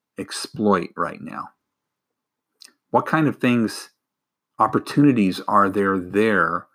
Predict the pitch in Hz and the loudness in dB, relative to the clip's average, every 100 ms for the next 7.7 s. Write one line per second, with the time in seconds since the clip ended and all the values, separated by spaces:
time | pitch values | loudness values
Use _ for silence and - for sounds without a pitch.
0 | _ _ _ _ - 101 98 92 - - | _ _ _ _ -8 -2 2 0 -2 -10
1 | _ _ _ _ _ _ - - 110 95 | _ _ _ _ _ _ -20 -4 -2 0
2 | 101 120 117 127 107 - 95 98 101 104 | 2 2 4 0 0 -2 -2 0 0 0
3 | 98 - 101 101 - 120 98 - 87 - | -2 -4 -6 -8 -8 -10 -8 -6 -6 -6
4 | - 113 110 90 90 98 95 110 95 90 | -2 0 0 0 -2 -4 -2 -2 0 -2
5 | 87 87 92 90 87 - 113 110 107 98 | -6 -8 -10 -10 -12 -2 4 6 6 6
6 | 87 - _ - _ _ 123 113 104 98 | 4 -2 _ -20 _ _ 2 4 4 4
7 | 95 - 80 - 71 - | 2 0 -10 -12 -16 -18